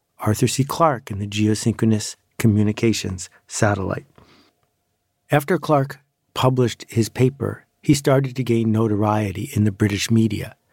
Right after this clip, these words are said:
as an intelligent young man able to talk about the future of space. He wrote a book called Interplanetary Flight, and reversing the journey of that original book by Lasser,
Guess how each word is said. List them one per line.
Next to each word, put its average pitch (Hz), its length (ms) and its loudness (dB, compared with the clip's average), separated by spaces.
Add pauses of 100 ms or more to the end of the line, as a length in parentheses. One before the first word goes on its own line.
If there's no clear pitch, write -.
(260)
as 120 300 2 (140)
an 113 140 4
intelligent 123 600 0
young 117 240 2
man 104 360 -4
able 127 280 2
to - 120 -8
talk 147 580 -2 (340)
about 120 320 0
the 127 80 2
future 135 600 -2 (340)
of 113 180 2
space. - 680 -4 (320)
He - 120 4
wrote 180 180 4
a 175 40 -2
book 139 420 -6
called 123 360 0 (100)
Interplanetary 110 1040 0
Flight, 117 580 -2 (680)
and 131 340 2 (140)
reversing 127 760 2
the 110 120 0
journey 104 580 0 (180)
of 117 180 2
that 110 260 0
original 120 520 2
book 104 300 -4
by 95 140 0
Lasser, 113 600 -2